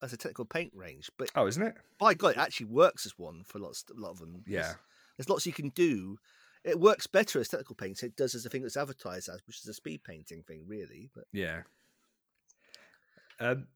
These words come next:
Speaker 1: Yeah.
Speaker 2: so the next question then, leading on from that, is Carl Stockperson, who, uh, asks, "You've shown up to a club night with your late war armies and lots of options 'cause you couldn't decide exactly which toys you wanted to play with." That's not like us.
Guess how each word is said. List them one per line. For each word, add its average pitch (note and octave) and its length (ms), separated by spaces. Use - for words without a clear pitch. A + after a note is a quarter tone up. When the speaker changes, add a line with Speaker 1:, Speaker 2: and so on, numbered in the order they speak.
Speaker 1:
Yeah. D3+ 160
Speaker 2:
so C#3+ 240
the A#2+ 120
next - 460
question - 320
then, B2 280
leading C3+ 280
on B2+ 120
from F#2+ 180
that, F#2+ 240
is A2 300
Carl C3+ 240
Stockperson, A2 640
who, G#2 320
uh, G2+ 300
asks, - 500
"You've A#2 140
shown E3+ 220
up D#3+ 140
to C#3+ 120
a C3 60
club - 320
night G#2 480
with G#2+ 120
your G#2+ 140
late A#2 240
war A2 200
armies F#2 460
and C#3 120
lots G3+ 220
of F3+ 100
options G2 520
'cause A#2 200
you A#2 80
couldn't E3+ 240
decide A#2+ 280
exactly A#2 360
which - 200
toys G#2+ 260
you G2+ 80
wanted G#2 200
to - 80
play G2 240
with." E2 240
That's - 180
not - 80
like - 200
us. A2 260